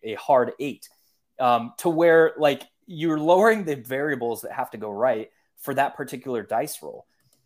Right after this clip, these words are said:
um, in order to get the usable weeks when they matter the most. And approaching it in that way is very different from a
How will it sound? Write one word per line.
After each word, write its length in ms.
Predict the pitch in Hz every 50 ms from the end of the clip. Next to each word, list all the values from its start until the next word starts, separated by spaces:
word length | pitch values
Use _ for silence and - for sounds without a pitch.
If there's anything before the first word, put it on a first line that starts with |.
| _ _ _ _ _ _ _ _ _ _ _ -
um, 360 | 131 120 113 110 107 107 117 -
in 120 | 131 139 151
order 300 | - 127 151 151 147 143
to 340 | 139 - - 123 117 113 113 _ _ _ _ _ _ 147 123 -
get 260 | - 143 170 - -
the 100 | 131 131
usable 440 | 120 123 131 131 127 117 120 110 107
weeks 300 | 101 110 110 104 - -
when 180 | 101 107 107 107
they 120 | 104 104
matter 300 | 98 92 95 98 95 95
the 120 | 92 95
most. 460 | 92 92 95 95 - - - - _ _ _ _ _ -
And 340 | 117 113 110 107 110 110 - _ _ _ _ _ _ _ _ _ _ _ _ _ _ _ _ _ _ _ _ _ _ _ _ _
approaching 480 | - - - - - 185 202 - 208 208
it 120 | 180 127
in 120 | 127 127
that 200 | 127 135 143 117
way 300 | 120 113 107 104 101 101 - _ _ _ _ _
is 140 | - 123 120
very 180 | 135 160 156
different 360 | 131 131 147 143 156 147 - -
from 360 | - - 143 131 131 127 131
a 600 | 135 - 127 120 117 117 117 113 110 107 104 _